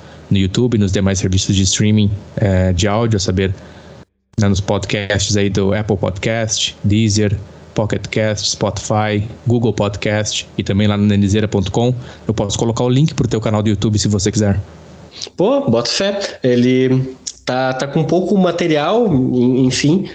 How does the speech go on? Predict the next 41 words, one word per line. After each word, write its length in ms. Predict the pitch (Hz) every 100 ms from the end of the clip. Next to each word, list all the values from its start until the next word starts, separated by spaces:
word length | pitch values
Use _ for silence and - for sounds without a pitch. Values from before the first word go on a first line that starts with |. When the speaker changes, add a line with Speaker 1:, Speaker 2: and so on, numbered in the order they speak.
| -
Speaker 2:
mas, 720 | - 123 123 120 120 120 120 131
ó, 160 | 127
tem 200 | 123 104
Speaker 1:
Uhum. 60 | 101
Speaker 2:
alguma 200 | 107 165
coisinha 440 | 170 147 135 170
ali 160 | 151 143
que 100 | 165
eu 40 |
já 120 | 147
fui 180 | 139 147
iniciando, 680 | 143 143 - 123 147 170 143
tem 140 | - 131
as 120 | 127
minhas 240 | 135 139
inclinações 760 | 139 143 139 139 - 123 139 147
e 40 | 156
coisas 320 | 160 160 160
que 140 | -
eu 320 | 185 190 190 190
daqui 240 | 151 147
pra 140 | - 156
frente 320 | - 151 -
quero, 200 | 156 151
Speaker 1:
Uhum. 320 | 101 95 107
Speaker 2:
quero 160 | 156 135
dar 80 | 139
continuidade 760 | 151 147 151 147 131 117 113 -
aos 180 | 120 -
pouquinhos, 560 | 120 113 - 123 110 156
<laughs> 1000 | 135 - 151 147 139 - - - - -
à 60 | 120
medida 260 | 123 127
Speaker 1:
Com 60 | 131 190
Speaker 2:
que 60 |
consigo, 320 | 160 127 156
Speaker 1:
certeza, 240 | 135 156 113
Speaker 2:
né? 60 | 107
Speaker 1:
com 100 | 98
certeza. 560 | 139 147 113 117 107 - - - - - - - _
Eu, 340 | 110 107 123